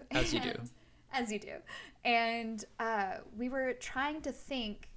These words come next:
Speaker 2: across so many different cultures, it really feels like spiciness exists.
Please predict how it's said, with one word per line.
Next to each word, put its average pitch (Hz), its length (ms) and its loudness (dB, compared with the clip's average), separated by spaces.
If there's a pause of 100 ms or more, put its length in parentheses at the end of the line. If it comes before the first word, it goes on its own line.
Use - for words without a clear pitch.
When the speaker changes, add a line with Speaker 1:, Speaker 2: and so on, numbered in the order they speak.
(320)
Speaker 2:
across 214 580 4
so - 200 2
many 269 200 0
different 240 260 -6
cultures, 190 580 -6
it 208 180 -6
really 247 260 -4
feels 208 400 -4
like 185 420 -10
spiciness 208 1080 -4 (600)
exists. 208 760 0